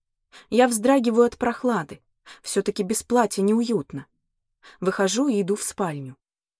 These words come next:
Стараюсь ни о чём не думать. Встаю на колени на кровати и подтягиваю чулки.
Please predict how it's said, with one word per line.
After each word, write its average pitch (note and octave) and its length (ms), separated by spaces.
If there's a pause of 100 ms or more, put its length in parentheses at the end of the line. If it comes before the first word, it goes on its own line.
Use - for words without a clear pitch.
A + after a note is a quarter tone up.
(200)
Стараюсь A3 640
ни G3+ 120
о F3 60
чём F#3+ 260
не F#3 120
думать. D3+ 500 (720)
Встаю A3 360
на B3 120
колени A#3 380
на A3 80
кровати A3+ 520
и - 20
подтягиваю G3+ 680
чулки. G#3 540